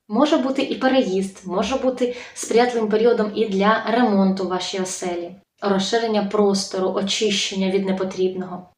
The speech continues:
Також ви можете перейти на здоровий спосіб життя, позбавившись негативних звичок. Наприклад, звернутися до послуг нутриціолога або ж фітнес-тренера.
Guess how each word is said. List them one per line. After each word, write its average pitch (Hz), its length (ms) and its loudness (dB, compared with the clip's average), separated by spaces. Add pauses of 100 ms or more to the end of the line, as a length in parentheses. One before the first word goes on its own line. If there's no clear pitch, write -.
(140)
Також 240 320 4
ви 214 60 0
можете 202 340 0
перейти 196 400 0
на 240 220 6
здоровий 202 380 2
спосіб 196 340 -4
життя, 202 340 2 (220)
позбавившись 214 760 2
негативних 196 540 0
звичок. 180 540 -2 (360)
Наприклад, 214 580 4
звернутися 190 680 -2
до 196 420 2 (1300)
послуг 220 420 2 (520)
нутриціолога 202 1000 2 (200)
або 185 380 2
ж - 320 -6 (340)
фітнес-тренера. 185 1000 -2